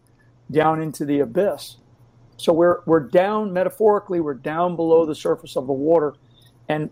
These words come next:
and, you know, we're struggling to get back up to, like, this place that we want to be, right? This,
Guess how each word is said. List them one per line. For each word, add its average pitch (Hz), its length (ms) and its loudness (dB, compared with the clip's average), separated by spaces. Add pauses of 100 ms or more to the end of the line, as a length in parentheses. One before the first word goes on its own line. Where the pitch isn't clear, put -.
and, 147 300 -2 (460)
you 160 80 2
know, 147 100 4
we're 143 200 6
struggling 190 580 0
to 165 80 -4
get 165 240 0
back 160 320 0
up 196 220 -2
to, 160 120 -6
like, 151 240 -4
this 156 200 -6
place 185 420 2
that 165 160 -2
we 151 100 -4
want 156 340 -6
to 143 100 -8
be, 165 340 -2
right? 151 260 -2
This, - 260 -10